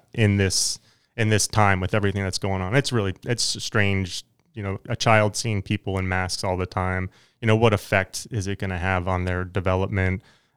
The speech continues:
Uh, how comfortable they are to, to read people's face, uh, expressions, uh, things of that. And, uh, in the news, just, uh, in the last two weeks,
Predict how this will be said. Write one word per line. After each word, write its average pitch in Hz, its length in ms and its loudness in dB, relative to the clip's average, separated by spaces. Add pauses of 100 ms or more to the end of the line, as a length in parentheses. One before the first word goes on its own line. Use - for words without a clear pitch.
Uh, 92 260 -4
how 92 180 2
comfortable 104 540 2
they 95 140 4
are 92 220 4
to, 95 360 -6
to - 140 -6
read 95 220 -6
people's - 420 -8
face, - 520 4
uh, 117 140 -2
expressions, 110 920 0 (400)
uh, 98 320 0
things 131 320 0
of 101 120 2
that. 95 400 0
And, 95 340 0
uh, 95 160 0
in 120 120 10
the 117 60 10
news, 113 460 8
just, - 460 2
uh, 113 40 2
in 98 220 4
the 98 60 2
last 98 280 2
two 98 200 0
weeks, 98 540 -2